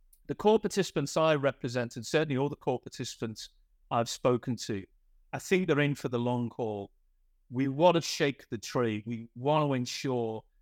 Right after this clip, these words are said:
that any information that comes out is spread far and wide and in as many ways that we can do it, whether it's, you know,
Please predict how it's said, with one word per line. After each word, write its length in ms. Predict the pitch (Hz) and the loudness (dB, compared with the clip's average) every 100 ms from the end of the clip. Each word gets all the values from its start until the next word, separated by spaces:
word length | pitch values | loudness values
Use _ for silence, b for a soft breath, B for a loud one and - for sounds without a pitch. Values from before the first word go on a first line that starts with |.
| _ - | _ -20
that 100 | - _ - | -20 _ 0
any 340 | 180 185 175 | 2 4 4
information 640 | 160 - 147 139 139 - | 2 0 0 2 0 -2
that 120 | 135 - | -6 -6
comes 320 | - 123 120 | -4 -4 0
out 460 | 127 110 104 107 - _ _ _ _ _ - | 0 0 -4 -12 -20 _ _ _ _ _ -2
is 320 | 131 127 117 | 0 2 -2
spread 560 | - - - 151 143 | -6 -8 2 4 4
far 560 | - - 143 139 135 127 - | 0 -2 4 4 4 2 0
and 180 | 120 | -6
wide 460 | 120 127 123 123 120 | 0 2 2 0 -2
and 120 | 117 | -4
in 140 | 117 117 | -4 -4
as 180 | 117 - | -8 -10
many 440 | 127 135 139 131 | -2 0 2 0
ways 520 | 117 120 120 120 113 | -2 4 4 4 0
that 100 | - - | -8 -8
we 140 | 113 | -8
can 160 | - 107 | -6 -4
do 220 | 123 110 | 0 0
it, 80 | 113 | -2
whether 280 | _ _ _ | _ _ _
it's, 140 | _ _ _ _ _ _ _ _ - | _ _ _ _ _ _ _ _ -4
you 100 | 131 | 2
know, 280 | 117 113 | 4 2